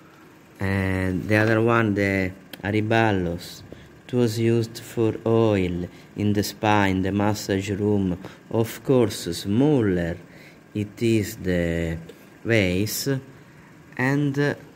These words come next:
more precious should be the, <laughs> the substance, the liquid inside, okay? Like today, more or less.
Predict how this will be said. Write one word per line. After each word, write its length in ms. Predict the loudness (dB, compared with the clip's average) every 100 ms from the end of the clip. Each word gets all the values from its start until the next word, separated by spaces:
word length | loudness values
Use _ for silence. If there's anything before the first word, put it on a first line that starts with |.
| -20 -20 -16 -6
more 260 | 0 0
precious 760 | -2 2 4 4 0 -4 -6 -8
should 360 | -10 -6 -6 0
be 240 | 2 2 -2 -14 -20 -20 -20 -14
the, 920 | -2 0 2 0 0 -2 -2 -4 -6 -6 -14 -20
<laughs> 260 | -20 -12
the 120 | -8 -6
substance, 720 | 0 0 0 -4 -4 -6 -6
the 120 | -4
liquid 560 | 2 2 0 -4 -4 -4
inside, 600 | -4 -4 -6 -6 -6 -8
okay? 400 | -10 -2 0 2
Like 300 | 0 -2 -4
today, 340 | -2 0 2
more 240 | 0 -4 -4
or 80 |
less. 460 | -6 -6 -8 -10